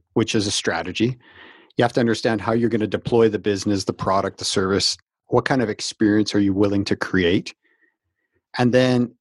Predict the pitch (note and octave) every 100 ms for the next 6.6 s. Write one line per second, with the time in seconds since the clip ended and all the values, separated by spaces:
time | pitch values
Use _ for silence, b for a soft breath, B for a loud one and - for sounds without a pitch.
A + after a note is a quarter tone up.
0 | - C3 F3+ E3 A#2+ C#3 C#3+ C3 A2 G2+
1 | G2 - F3+ G#2 C#3 - - _ _ _
2 | _ _ - C3 D3 B2+ C#3 - G#2 A#2
3 | B2 - A2+ A2+ A2 A2 G#2 - G2 -
4 | A2+ A2+ G2 G2 G2 - A2+ A2 C3+ -
5 | D#3 D#3+ D3 C3 A2+ A2+ B2 A#2 G#2+ G#2+
6 | G#2 G2+ F#2 A#2 F#3 F#3+